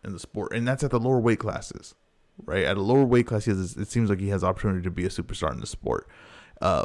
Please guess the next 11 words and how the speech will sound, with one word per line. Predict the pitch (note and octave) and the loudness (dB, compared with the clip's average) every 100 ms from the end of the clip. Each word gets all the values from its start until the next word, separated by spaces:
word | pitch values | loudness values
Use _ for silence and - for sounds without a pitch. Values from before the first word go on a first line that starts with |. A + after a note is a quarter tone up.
| - | -4
very | A#2 - C3 B2+ | -4 4 6 6
talented, | B2 A2 G#2+ - A2 F#2+ - - | 6 4 2 2 0 0 -8 -10
a | - | -4
lot | G#2+ G#2+ A2 A2+ | -2 0 2 4
of | G#2+ | 4
ability, | A2+ A2+ A2 G#2 G2+ G#2 F#2+ - | 6 8 8 6 4 2 -2 -6
very | G#2 A2+ A2+ | -6 -2 -2
fun | G#2+ A2 A2 | 0 0 2
to | G#2 | 2
watch, | F#2+ G2 G2 - - _ - | 4 4 2 -2 -14 _ -4
um, | F2 G1+ | -4 -4